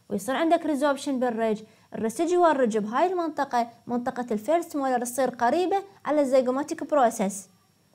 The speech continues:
زين؟ فالضغط هنا راح يضغط على الزيجوماتيك بروسيس ويسوي ألم. وين؟ مو بالبروسيس، لأن البروسيس هي عظم،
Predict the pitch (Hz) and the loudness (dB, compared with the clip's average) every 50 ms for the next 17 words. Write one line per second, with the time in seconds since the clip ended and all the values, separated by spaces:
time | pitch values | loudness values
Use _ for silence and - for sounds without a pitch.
0 | _ _ _ _ - - 196 214 233 247 311 392 381 - - _ _ _ _ _ | _ _ _ _ -6 -2 0 0 2 2 0 0 -2 -6 -14 _ _ _ _ _
1 | _ _ _ - 254 254 240 - 233 214 208 240 330 359 359 381 - - 277 247 | _ _ _ 0 2 2 4 4 4 2 4 4 2 2 2 0 0 0 -2 -2
2 | 254 269 302 349 349 349 311 294 269 - 262 302 330 302 320 330 294 285 - 277 | -2 0 2 2 2 2 4 2 2 0 2 0 0 2 2 0 0 0 0 0
3 | 330 370 381 330 349 330 311 269 285 285 285 - 277 - 269 220 233 247 226 226 | 0 2 2 2 2 2 2 2 0 -2 -2 -4 -6 -6 -6 -4 0 0 0 0
4 | 233 226 220 220 - 220 226 233 - 311 320 320 294 - 311 330 381 403 381 - | -2 -4 -6 -4 -4 -6 -4 -2 -2 0 0 2 2 2 2 2 0 0 -2 -4
5 | - - _ - 226 269 320 370 392 381 339 277 240 240 247 330 392 392 381 370 | -10 -20 _ -6 -2 0 2 2 4 2 2 0 -2 -4 0 0 2 2 2 2
6 | 330 - 330 302 277 277 277 226 226 - - 226 220 220 214 - 220 220 220 262 | 2 2 2 2 2 2 0 -2 -2 -2 -2 -2 -2 -2 -2 -2 -2 -2 -2 -4
7 | 254 - - 254 - - 269 330 311 277 214 | -4 -4 -2 -2 0 2 2 2 2 0 -2